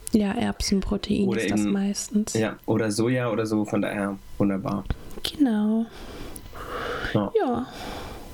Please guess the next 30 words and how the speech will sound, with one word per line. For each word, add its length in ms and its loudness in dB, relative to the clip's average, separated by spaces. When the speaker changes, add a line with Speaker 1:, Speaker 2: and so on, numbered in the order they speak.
Speaker 1:
Und, 240 6
Speaker 2:
Dann 200 2
hat's 160 0
Speaker 1:
ähm, 420 2
Speaker 2:
Mhm. 60 0
Speaker 1:
ja? 240 2
Speaker 2:
Ich 160 2
hab 120 -2
grad 180 0
im, 300 2
äh, 260 0
Sinn 220 2
gehabt, 180 -4
wir 80 2
hatten 140 0
noch 200 -2
kurz 180 0
vorher 300 0
über 360 2
Süßigkeiten 640 0
gesprochen, 400 0
da 60 2
bin 140 0
ich 100 -2
jetzt 160 2
nicht 140 2
Speaker 1:
Mhm. 40 2
Speaker 2:
so 120 0
im 180 0
Thema. 560 0